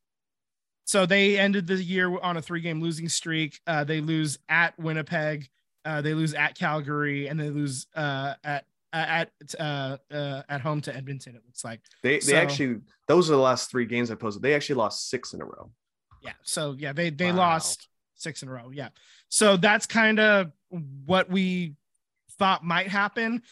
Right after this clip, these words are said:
Speaker 1: This does, of course, circle back around to my rant about overtime losses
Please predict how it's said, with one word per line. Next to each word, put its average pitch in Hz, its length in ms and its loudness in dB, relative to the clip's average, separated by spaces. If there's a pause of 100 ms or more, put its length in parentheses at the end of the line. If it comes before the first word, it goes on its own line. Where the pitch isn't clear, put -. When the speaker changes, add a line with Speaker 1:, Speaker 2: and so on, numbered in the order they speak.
(180)
Speaker 1:
This 190 220 0
does, 196 240 2
of 214 80 -2
course, 202 280 2
circle 202 360 0
back 180 280 0
around 170 440 -4
to 185 180 -10
my 165 240 -4
rant 160 460 -8
about 156 440 -2
overtime 170 560 0
losses 185 720 0